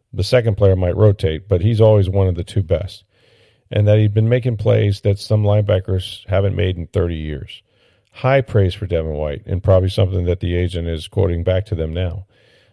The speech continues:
Um, but with respect to, to White and with this draft coming up, the big question is, will the Bucs try to improve their draft status? And they've got a player in Devin White who doesn't want to be here.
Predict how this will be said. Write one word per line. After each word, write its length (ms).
Um, 480
but 260
with 180
respect 500
to, 160
to 220
White 500
and 180
with 120
this 180
draft 360
coming 300
up, 180
the 60
big 180
question 500
is, 440
will 300
the 100
Bucs 480
try 240
to 80
improve 440
their 120
draft 340
status? 640
And 420
they've 180
got 180
a 20
player 320
in 80
Devin 260
White 200
who 80
doesn't 220
want 120
to 120
be 60
here. 200